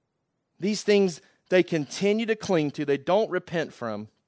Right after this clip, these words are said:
despite God's judgment coming in waves upon the earth. God warns that these practices end in judgment. I want to read a couple of these to you because, um, while I don't think anybody necessarily struggles particularly with murder,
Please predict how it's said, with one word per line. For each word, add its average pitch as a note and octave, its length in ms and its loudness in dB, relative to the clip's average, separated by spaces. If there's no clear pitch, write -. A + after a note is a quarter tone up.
despite D3 420 -4
God's C3+ 260 -2
judgment B2 400 -4
coming B2 340 -6
in A2 120 -6
waves G#2 380 -8
upon G#2+ 260 -12
the G#2+ 140 -10
earth. G#2+ 200 -12
God D#3+ 200 2
warns D#3 300 2
that C#3+ 120 -8
these D#3+ 180 -8
practices C#3 760 -6
end D#3 360 -2
in A#2+ 140 -6
judgment. A#2 500 -4
I - 140 -12
want F3+ 100 2
to E3 60 4
read D#3 100 2
a - 20 -4
couple D#3 280 -2
of C3+ 60 -2
these B2 140 -6
to C#3 140 -8
you B2 100 -6
because, B2+ 380 -4
um, B2+ 400 -4
while E3 120 -2
I D#3+ 40 2
don't F3 160 2
think E3+ 160 -4
anybody D#3+ 340 2
necessarily D3+ 340 0
struggles D#3+ 840 -2
particularly D#3 500 -4
with B2+ 180 -2
murder, E3 540 2